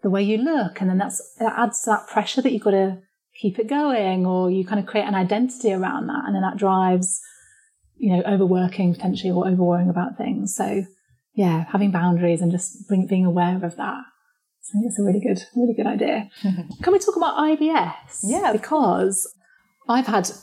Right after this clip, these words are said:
Speaker 1: times in my life when I've experienced that.
Speaker 2: Mm.
Speaker 1: And again, it's something that is very linked with anxiety, very linked with kind of the stress of modern life. Do you help people in your clinic with that? Or I know you've written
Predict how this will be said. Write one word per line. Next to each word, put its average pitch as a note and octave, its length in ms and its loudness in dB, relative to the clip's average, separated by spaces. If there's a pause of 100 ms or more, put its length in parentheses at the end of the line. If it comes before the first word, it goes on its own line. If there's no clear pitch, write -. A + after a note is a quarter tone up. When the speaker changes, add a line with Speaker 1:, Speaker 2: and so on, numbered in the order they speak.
(180)
Speaker 1:
times G3 260 0
in F#3 60 2
my F3 40 4
life F3 220 0
when F3+ 80 2
I've F3 120 2
experienced F#3 520 -4
that. A3+ 380 -4
Speaker 2:
Mm. G3 160 -2
Speaker 1:
And F#3+ 80 4
again, F#3 320 2
it's F#3 280 -4
something G3+ 280 2
that F#3+ 120 2
is F#3 100 2
very G3 200 2
linked F#3+ 340 0
with F3 120 0
anxiety, F#3+ 1200 2
very F3+ 180 2
linked F3 240 -2
with F3+ 100 -2
kind F3+ 140 0
of E3+ 40 0
the F3 60 2
stress - 280 -6
of F3+ 80 0
modern F3+ 280 0
life. G#3+ 680 -2 (440)
Do C#4+ 100 -4
you C#4 60 2
help C#4+ 260 0
people C#4+ 520 0
in B3+ 100 2
your C#4 120 0
clinic E4+ 420 -2
with F#3 120 0
that? - 220 -6
Or F#3+ 320 2
I G#3+ 60 0
know A3 80 2
you've A#3 220 0
written F#3+ 600 0